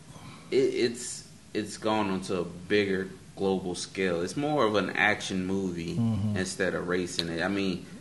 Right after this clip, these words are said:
Speaker 1: that's
Speaker 2: Yeah.
Speaker 1: where they started, but this is where they're now. And honestly,
Speaker 2: Mm-hmm.
Speaker 1: that was a great movie. I liked it.
Speaker 2: Yeah, it was a good movie, man. I, I, I enjoyed it.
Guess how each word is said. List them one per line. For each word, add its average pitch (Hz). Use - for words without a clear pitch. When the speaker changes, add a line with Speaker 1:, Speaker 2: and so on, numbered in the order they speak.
Speaker 1:
that's 110
Speaker 2:
Yeah. 117
Speaker 1:
where 110
they 95
started, 110
but 87
this 95
is 92
where 90
they're 90
now. 87
And 90
honestly, 117
Speaker 2:
Mm-hmm. -
Speaker 1:
that 113
was 101
a 95
great 95
movie. 92
I 95
liked 92
it. 69
Speaker 2:
Yeah, 113
it 113
was 175
a 180
good 175
movie, 165
man. 120
I, 123
I, 147
I -
enjoyed 139
it. 151